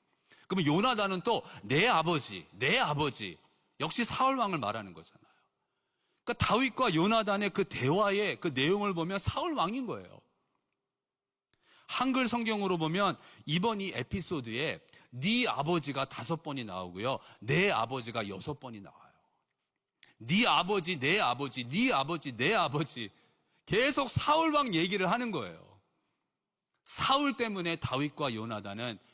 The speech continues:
가까워진 것입니다. 그런데 객관적으로 볼 때에 사울은 다윗에게도 그렇고 요나단에게도 그렇고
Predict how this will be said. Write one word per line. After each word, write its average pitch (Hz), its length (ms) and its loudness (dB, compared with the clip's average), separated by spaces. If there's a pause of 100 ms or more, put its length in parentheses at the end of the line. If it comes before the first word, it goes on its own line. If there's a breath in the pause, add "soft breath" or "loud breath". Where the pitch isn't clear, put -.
(100)
가까워진 175 580 -6
것입니다. 92 540 -14
그런데 160 560 2 (240 loud breath)
객관적으로 196 800 0
볼 135 160 0
때에 143 520 0 (380 loud breath)
사울은 240 720 -2 (720 soft breath)
다윗에게도 190 840 0
그렇고 147 720 -4
요나단에게도 151 840 2
그렇고 95 680 -6